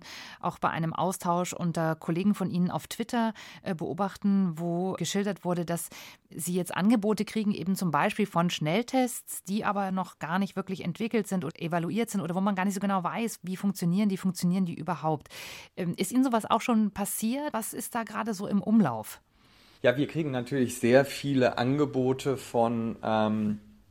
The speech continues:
Speaker 2: äh, für, für Schnelltests, neue Diagnostikmethoden und auch Anrufe, zum Teil auch am Sonntag, was einen dann selber verwundert, nicht? Weil die Vertreter von den größeren Firmen rufen natürlich auch nicht an einem Sonntag an,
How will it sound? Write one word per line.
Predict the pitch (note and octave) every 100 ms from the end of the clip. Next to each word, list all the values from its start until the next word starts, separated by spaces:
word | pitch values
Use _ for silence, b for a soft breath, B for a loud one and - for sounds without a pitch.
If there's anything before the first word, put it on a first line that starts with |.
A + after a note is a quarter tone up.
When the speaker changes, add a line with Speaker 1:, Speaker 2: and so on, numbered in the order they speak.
| -
Speaker 2:
äh, | G#2+ G#2 G2+
für, | - A#2+ G#2+
für | - A2+
Schnelltests, | G2+ A#2+ C3 C3 B2+ A#2+ -
neue | B2+ A#2+ B2
Diagnostikmethoden | A#2 A#2 G#2+ A#2 A#2+ - B2 B2 G#2+ - A#2+ A#2
und | - G#2+
auch | E2+ -
Anrufe, | A2 B2+ C#3 C#3+ C3 - B2+ - B B -
zum | B2+ B2+
Teil | A2 C#3 C3
auch | A2+
am | B2 A2 G#2
Sonntag, | G2+ A2+ D3 D3 C3+ B2+ - -
was | A#2 G#2+
einen | F#2+ G#2+ G#2+
dann | G#2 G#2
selber | A2+ C3 C3 A#2+ B B B B B -
verwundert, | B2+ G#2+ D#3 F#3 E3 D3+ D3+
nicht? | C3 C#3+ -
Weil | A#2+ A#2
die | A#2 A2+
Vertreter | - A#2+ - B2+ C3+ C3+
von | B2+ A#2+
den | A#2 A2
größeren | G#2 A#2 B2+ B2 A#2 A2+
Firmen | G#2+ A#2+ A#2 G#2
rufen | G#2 A2 G#2+ A2+
natürlich | G2+ A2+ G2+
auch | G2+
nicht | G2+
an | G2+ G2+
einem | G2 G2
Sonntag | G2 A2 C3 A2+ G2
an, | G2+ G2